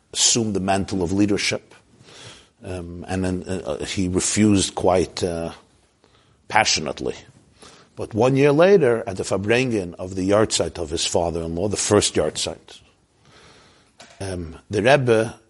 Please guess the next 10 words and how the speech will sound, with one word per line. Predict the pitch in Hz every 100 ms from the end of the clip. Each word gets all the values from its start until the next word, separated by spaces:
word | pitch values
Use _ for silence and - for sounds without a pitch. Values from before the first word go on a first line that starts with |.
| _ -
so | - 101
to |
speak, | 101 - 113 -
accepted | 90 - 117 - 107 92
and | 90
assumed | - - 104 90
the |
leadership | 87 98 95 - 90
of | 85
Chabad. | - 78 82 85